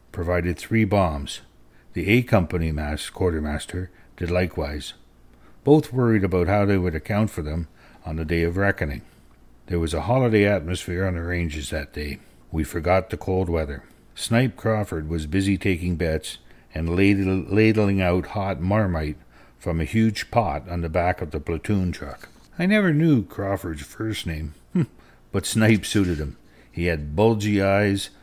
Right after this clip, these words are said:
a long hook nose, and lifted his feet high when he took each step. Spencer won the toss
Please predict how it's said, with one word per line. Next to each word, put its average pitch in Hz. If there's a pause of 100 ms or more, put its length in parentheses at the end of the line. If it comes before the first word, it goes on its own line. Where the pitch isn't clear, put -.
(140)
a 85
long 98
hook 104
nose, 95 (440)
and 82
lifted 95
his 87
feet 107
high 104
when 82
he 78
took -
each 85
step. 98 (440)
Spencer 143
won 120
the 104
toss 104